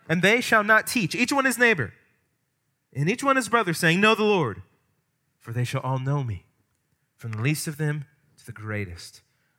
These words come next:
For I will be merciful toward their iniquities,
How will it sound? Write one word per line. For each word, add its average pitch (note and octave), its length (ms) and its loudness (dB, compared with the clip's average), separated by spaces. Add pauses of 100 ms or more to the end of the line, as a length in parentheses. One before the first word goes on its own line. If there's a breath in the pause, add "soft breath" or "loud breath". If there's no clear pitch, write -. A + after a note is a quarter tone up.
For - 200 -18
I C3+ 120 0
will C3 120 -4
be B2 120 -4
merciful A#2+ 640 -8
toward G#2 260 -14
their G#2 180 -4
iniquities, G2+ 640 -14